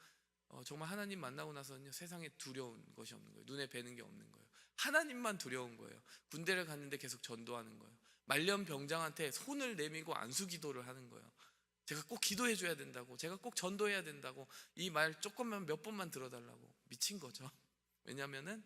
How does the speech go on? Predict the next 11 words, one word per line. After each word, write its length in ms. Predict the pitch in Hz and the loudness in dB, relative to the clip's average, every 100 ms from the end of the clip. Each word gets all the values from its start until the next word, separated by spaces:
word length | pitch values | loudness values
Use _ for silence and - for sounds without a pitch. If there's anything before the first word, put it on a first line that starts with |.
| - - _ _ - | -16 -20 _ _ -4
그 160 | 156 | 0
사람들 420 | 156 208 240 240 208 | 2 4 4 2 0
눈에 240 | 160 165 | 0 -2
미친 300 | 127 - 143 | 0 -2 -2
거죠. 200 | 120 117 127 | -6 -12 -8
왜냐면은 600 | 131 147 147 175 226 240 _ _ _ _ _ _ - | -4 -4 -4 -6 -8 -10 _ _ _ _ _ _ -2
그러면은 440 | 156 175 175 175 | 0 2 0 0
안 220 | 131 117 | -2 -2
되니까요. 480 | 123 135 117 - - - - | -4 -4 -2 2 2 0 -12
<laughs> 160 | - - | -18 -8
이등병이니까. 840 | 131 156 147 113 104 101 - - | -4 -2 -2 -4 -6 -10 -16 -18